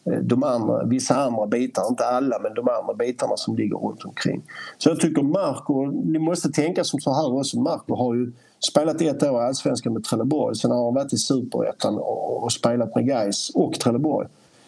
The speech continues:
Marco är ingen gammal målvakt. Marco har hur mycket som helst framför sig. Eh, felet är här liksom att folk, eh, folk vill ju liksom att det ska vara De Gea vi har i mål här, eller, eh, Oblak eller vem det nu än är.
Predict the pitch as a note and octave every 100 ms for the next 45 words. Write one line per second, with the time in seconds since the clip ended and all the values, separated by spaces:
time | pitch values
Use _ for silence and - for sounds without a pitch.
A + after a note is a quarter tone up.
0 | - - - C3 F3+ - A#2 D3 E3+ B2+
1 | A#2 F#3 C#3+ A2 B2 F#3 A#2 - - -
2 | A#2+ D#3 - A2 B2 A2 - F#3+ B2 D3+
3 | D#3+ - B2+ C3 - - B2 D#3+ D#3+ A#2
4 | - F2+ G2 - - - _ - - -
5 | - - - E3 A#2 A#2+ F#3 F3 D3+ -
6 | B2 A#2+ - - B2 B2 - D#3+ A#2 G#2+
7 | - A#2 A2 A2 A2 - - - - -
8 | B2 - - - E3+ - C3+ - - _
9 | _ _ _ _ - D#3 A#2+ G3 C3+ B2
10 | A#2+ A#2+ B2 - B2+ A#2 C3 A#2+ B2+ D#3
11 | D3 A#2+ G#2+ F3 C3+ G2+ G2+ A2 G#2 A#2
12 | A#2+ C#3+ G2+ F#2+ F#2+ G#2+ G#2 G#2 G#2+ A2
13 | A2 G#2+ G#2+ A#2+ C#3+ A2+ G#2+ - - G#2+
14 | A2 A2+ A2+ A#2+ A2 G#2+ G#2